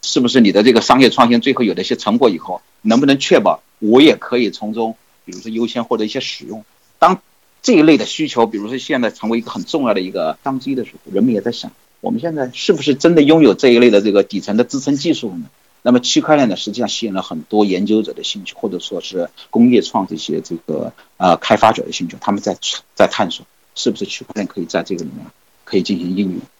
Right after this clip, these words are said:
那么这个还有一些呢，我们在这个不同的论坛里面也听到的区块链吸引人们兴趣的地方，那就是说对这个，啊，中心化权威，它这个中心化权威往往有的时候它并不只是针对，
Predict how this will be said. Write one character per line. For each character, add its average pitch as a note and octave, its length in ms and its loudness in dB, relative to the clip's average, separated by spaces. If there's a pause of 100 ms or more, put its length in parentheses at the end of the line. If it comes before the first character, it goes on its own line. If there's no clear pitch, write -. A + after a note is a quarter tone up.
(140)
那 D3 100 4
么 D#3+ 100 8
这 F3 180 4
个 B2 380 4 (200)
还 C3 160 2
有 E3+ 120 6
一 - 80 2
些 - 180 -6
呢， F#2 120 -6
我 D2 120 -10
们 F#2+ 100 -8
在 F#2+ 240 2
这 F2+ 160 -6
个 E2 380 -8 (540)
不 B2+ 80 2
同 A2+ 160 -2
的 A2 100 2
论 B2+ 180 6
坛 F#2+ 200 -4
里 - 20 -10
面 F2+ 160 -6
也 - 80 -2
听 - 260 -4
到 G#2 140 0
的 - 160 -14
区 - 160 -10
块 G2 140 -4
链 E2+ 100 -2
吸 G#2+ 160 -4
引 E2+ 80 -4
人 C#2+ 80 -8
们 E2 80 -8
兴 F2+ 160 -10
趣 - 100 -12
的 D#2+ 100 -10
地 F#2 160 -6
方， - 140 -16 (280)
那 - 120 -6
就 A#2 140 -6
是 - 140 -10
说 G2 200 -6
对 F#2 200 0
这 F2 120 -2 (140)
个， D2 240 -6 (300)
啊， E2 300 4
中 A2 220 2
心 A2+ 140 4
化 - 160 2
权 - 320 -6
威， F#2+ 160 0
它 - 100 -2
这 - 140 2
个 D3+ 100 4
中 D#3 200 4
心 D#3+ 100 4
化 D3+ 140 2
权 G2+ 180 -6
威 A#2+ 140 2
往 F2+ 180 2
往 D3 140 2
有 - 100 -6
的 C#2+ 100 -12
时 - 60 -18
候 - 80 -16
它 A#2+ 80 -8
并 C#3+ 180 -4
不 B2+ 160 -6 (120)
只 - 160 -16
是 A#2 200 -6
针 C3+ 220 0
对， A2+ 260 2